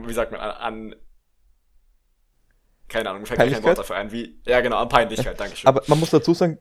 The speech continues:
Speaker 2: man muss dazu sagen, bei den Colts, das, das war ein Missverständnis, da ist der Backup eingesprungen und der wusste das Signal nicht genau und die waren einfach nicht auf einer Wellenlänge, aber ich kann, ich, also das Einzige, was zu dem Punt zu sagen bleibt, ist N F L Memes Germany,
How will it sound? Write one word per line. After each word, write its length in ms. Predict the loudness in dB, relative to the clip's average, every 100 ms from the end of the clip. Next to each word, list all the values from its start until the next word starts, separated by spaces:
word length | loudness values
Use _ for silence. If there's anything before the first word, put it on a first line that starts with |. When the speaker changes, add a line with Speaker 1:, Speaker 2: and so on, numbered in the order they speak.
| -6
Speaker 2:
man 140 | -2
muss 100 | -2
dazu 240 | -4 -6 -4
sagen, 140 | -4
bei 60 | -4
den 100 | -2
Colts, 240 | -4 -2
das, 160 | -4 -4
das 200 | -10 -2
war 100 | -2
ein 180 | 0 -4
Missverständnis, 760 | -6 -4 -6 -6 -6 -10 -6
da 200 | 0 2
ist 200 | 2 0
der 40 | -4
Backup 360 | -2 -2 -2
eingesprungen 460 | -4 -6 -4 -4 -4
und 200 | -6 0
der 400 | 2 4 0 -2 -12
wusste 360 | -8 -6 -2
das 200 | -4 -2
Signal 320 | -2 0 0 -2
nicht 160 | -2
genau 400 | -4 -2 -4 -6 _ _ _ _ _ -2
und 480 | -2 0 -6 -10 -20 _ _ _ _ _ -18 -2 4
die 60 |
waren 100 | 4
einfach 180 | 4 2
nicht 160 | -2 -4
auf 160 | -2
einer 260 | -2 0 0
Wellenlänge, 540 | 0 0 -2 -2 -2
aber 300 | -2 0 -2 -4 -20 -12
ich 120 | -2
kann, 100 | 0
ich, 220 | 0 -2 -4
also 320 | 0 0 0
das 180 | -8 -2
Einzige, 320 | -2 -2 -4
was 180 | -6 -4
zu 140 | 0
dem 160 | 0 0
Punt 160 | -6 -6
zu 60 |
sagen 240 | -2 0 0
bleibt, 200 | -2 -2
ist 180 | -8 _ _ -4
N 140 | -2
F 120 | 0
L 180 | 0 0
Memes 280 | 0 -4 -2
Germany, 380 | 0 0 0